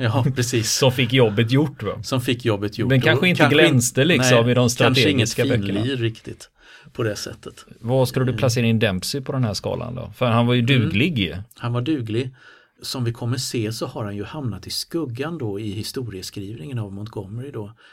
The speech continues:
Speaker 1: Eftersom Montgomery var hans närmaste chef och hamnade i strålkastarljuset för, eh,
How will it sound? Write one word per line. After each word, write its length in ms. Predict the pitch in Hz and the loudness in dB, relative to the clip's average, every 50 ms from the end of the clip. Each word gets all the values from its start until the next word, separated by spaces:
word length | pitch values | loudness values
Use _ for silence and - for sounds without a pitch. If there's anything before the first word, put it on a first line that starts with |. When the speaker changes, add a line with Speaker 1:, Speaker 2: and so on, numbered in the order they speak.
| _ _ | _ _
Speaker 1:
Eftersom 340 | - 123 113 - 117 123 117 | -10 -10 -8 -6 -4 -2 -2
Montgomery 480 | 113 113 117 117 120 110 104 113 139 151 | -2 -2 -2 -2 -4 -4 -4 -4 -6 -6
var 120 | 147 143 | -6 -6
hans 220 | 127 131 131 127 | -6 -6 -6 -6
närmaste 420 | 131 143 123 110 101 101 113 - 113 | -6 -6 -6 -6 -6 -8 -10 -12 -12
chef 360 | - - 104 107 117 117 - | -12 -10 -12 -12 -12 -12 -12
och 120 | 104 117 | -12 -10
hamnade 340 | 123 135 127 113 107 107 110 | -8 -6 -6 -6 -6 -6 -8
i 60 | 113 | -8
strålkastarljuset 960 | 110 - - 151 135 117 117 - 107 - - - - - - 113 - - - - - _ _ _ - - - - _ _ _ | -10 -10 -8 -8 -10 -10 -10 -12 -14 -14 -14 -14 -14 -12 -12 -10 -12 -12 -14 -16 -20 _ _ _ -20 -20 -20 -20 _ _ _
för, 480 | _ - - 107 101 98 95 95 95 98 98 95 95 95 | _ -12 -8 -8 -8 -8 -8 -10 -10 -10 -10 -12 -12 -12
eh, 60 | 101 | -14